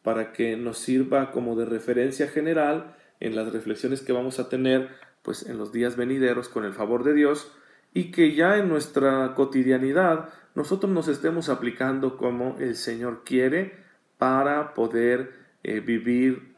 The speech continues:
ah, de una forma agradable a Él,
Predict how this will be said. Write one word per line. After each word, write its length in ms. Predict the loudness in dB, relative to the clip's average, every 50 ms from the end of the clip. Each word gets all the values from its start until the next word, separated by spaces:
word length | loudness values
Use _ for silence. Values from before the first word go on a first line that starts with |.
| _ -8
ah, 200 | -6 -6 -4 -4
de 120 | -2 -2
una 160 | 0 0 0
forma 300 | 0 0 0 0 0 -2
agradable 800 | -2 -2 -2 -2 0 0 0 0 0 -2 -2 -4 -6 -8 -10 -14 -20 _ _ _ _ _
a 200 | -8 -4 -2 0
Él, 300 | 0 0 0 0 -4 -8